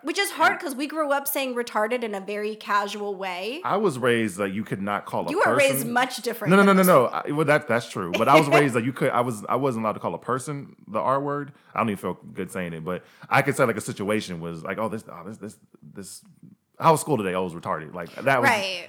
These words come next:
Speaker 3: you know.
Speaker 1: Right. Well, and it, that's what I'm saying. Like, we used it in a very, um,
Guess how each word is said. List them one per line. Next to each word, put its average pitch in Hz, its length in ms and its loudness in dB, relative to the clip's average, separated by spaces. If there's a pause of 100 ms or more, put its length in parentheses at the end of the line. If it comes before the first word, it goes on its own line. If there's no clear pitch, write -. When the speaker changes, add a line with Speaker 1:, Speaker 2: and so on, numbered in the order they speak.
Speaker 3:
you 220 140 -4
know. 101 260 -2
Speaker 1:
Right. 196 420 -4
Well, 311 180 4
and 311 120 4
it, 269 120 -6
that's 285 160 -2
what 285 60 -6
I'm 277 100 -6
saying. 254 220 -8
Like, 208 160 -12
we 226 120 -8
used 247 180 -8
it 247 100 -4
in 226 60 -10
a 208 60 -8
very, 208 500 -8
um, 165 580 -10